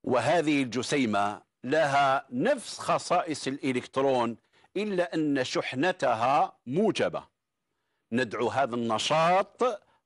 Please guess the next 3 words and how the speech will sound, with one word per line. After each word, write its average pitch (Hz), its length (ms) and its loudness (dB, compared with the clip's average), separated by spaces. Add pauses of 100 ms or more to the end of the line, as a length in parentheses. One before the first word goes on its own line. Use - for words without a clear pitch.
(140)
النشاط 139 1080 0 (240)
بيتا 170 1200 2
زائد. 151 500 -4